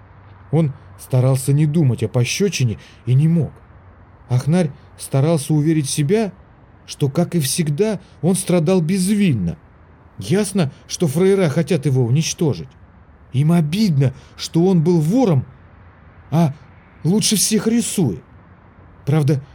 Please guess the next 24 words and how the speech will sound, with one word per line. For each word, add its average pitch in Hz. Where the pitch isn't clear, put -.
нехорошо 156
получилось 135
с 127
Бучмой. 131
Главное, 175
за 165
что -
ударил? 180
Псих -
несчастный. 135
Ведь 147
как 214
Апанас 180
внимательно 180
относился 185
к 143
нему – 160
помогал 180
нагонять 190
класс 175
в 175
учебе, 147
подарил 139
книжку 165